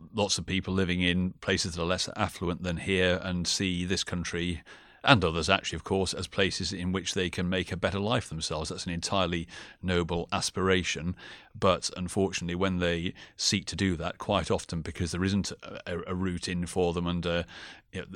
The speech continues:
no migration policy can necessarily be broad enough to allow everybody who might want to come here to come here. And so therefore there will be people who can't, and criminal gangs, unfortunately, who are ready to exploit them and to bring them into this country, try to bring them in this country in perilous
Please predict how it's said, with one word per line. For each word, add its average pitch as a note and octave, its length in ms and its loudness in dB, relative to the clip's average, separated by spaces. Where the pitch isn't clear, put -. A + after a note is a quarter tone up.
no A2 180 4
migration F#2 500 2
policy F2+ 360 -2
can F2+ 180 -2
necessarily F#2 420 0
be F2 120 -2
broad G2 520 4
enough E2 200 -2
to - 120 -4
allow F#2 300 2
everybody F2 380 0
who F2+ 100 0
might F2 220 2
want F2+ 180 -2
to - 60 -8
come F#2 220 2
here E2+ 180 -2
to - 80 -8
come G2+ 260 2
here. E2+ 300 -2
And F#2 140 0
so G2 100 4
therefore F#2 480 4
there F#2 100 2
will F#2 220 4
be F2 300 0
people F#2+ 220 0
who F2+ 60 -2
can't, F#2+ 540 2
and F#2 320 0
criminal F#2+ 320 2
gangs, F#2+ 320 2
unfortunately, F2 560 0
who F2+ 60 0
are F2+ 40 2
ready F#2 200 4
to F2+ 160 -4
exploit F#2 460 -2
them F2 220 -4
and F#2 260 -2
to F2+ 300 0
bring A2 180 6
them F2 140 4
into F2+ 180 0
this F2+ 160 -2
country, F2+ 320 -4
try G#2 220 4
to - 100 -6
bring F2 140 -2
them D#2+ 100 -4
in E2+ 80 -2
this E2+ 140 -6
country F#2 360 -2
in F2+ 280 -2
perilous G2 640 4